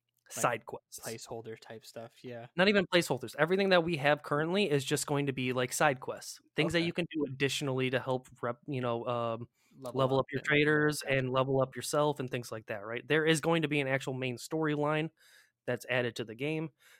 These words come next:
Speaker 2: There's gonna be daily quests, a tutorial, thankfully.
Speaker 1: Finally.
Speaker 2: Uh, one of the things is that there's gonna be cultists, which is, like, another s-, type of A I.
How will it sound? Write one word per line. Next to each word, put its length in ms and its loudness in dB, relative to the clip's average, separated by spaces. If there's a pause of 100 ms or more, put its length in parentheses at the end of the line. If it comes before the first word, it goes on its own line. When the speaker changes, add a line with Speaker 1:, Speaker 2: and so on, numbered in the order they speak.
Speaker 2:
There's 140 -4
gonna 140 -4
be 100 -10
daily 340 2
quests, 720 2
a 120 -2
tutorial, 600 0 (120)
thankfully. 480 -8 (180)
Speaker 1:
Finally. 380 -6
Speaker 2:
Uh, 120 -2 (1160)
one 320 4
of 380 4
the 140 4
things 380 2
is 220 -2
that 180 -2
there's 220 0
gonna 200 -2
be 160 -6
cultists, 880 -4 (500)
which 200 -4
is, 140 -4
like, 120 -2
another 640 2
s-, 240 -8 (100)
type 220 0
of 240 -2
A 200 2
I. 380 0